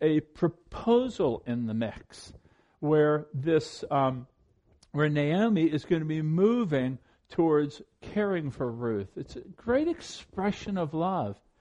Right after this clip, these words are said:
It, it's, it's an interesting story. It's an intriguing story. It's filled with innuendo. Now, poorly understood,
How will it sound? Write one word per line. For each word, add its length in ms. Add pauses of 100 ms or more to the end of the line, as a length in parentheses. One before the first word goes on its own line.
(320)
It, 160
it's, 300
it's 180
an 180
interesting 640
story. 460
It's 220
an 80
intriguing 640
story. 360
It's 180
filled 420
with 180
innuendo. 880 (1080)
Now, 340 (140)
poorly 760
understood, 1160